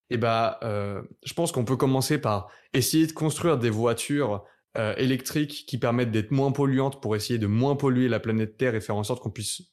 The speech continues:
vivre plus longtemps dessus, pour avoir le temps de trouver, euh, l'énergie, les ressources et les idées pour aller sur Mars, en, par exemple, réutilisant des fusées, ce qui a jamais été fait jusque-là,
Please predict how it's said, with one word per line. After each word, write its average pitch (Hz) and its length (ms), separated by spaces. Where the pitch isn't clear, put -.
vivre 139 260
plus 135 140
longtemps 123 320
dessus, 143 320
pour 120 260
avoir 120 260
le 123 140
temps 156 240
de 117 80
trouver, 131 580
euh, 107 320
l'énergie, 131 640
les 123 100
ressources 120 480
et 113 40
les 107 280
idées 131 180
pour 107 240
aller 143 200
sur 117 200
Mars, 135 300
en, 127 160
par 113 200
exemple, 110 340
réutilisant 127 640
des 107 120
fusées, 117 340
ce 170 60
qui 110 140
a 104 80
jamais 123 340
été 120 220
fait 123 180
jusque-là, 110 460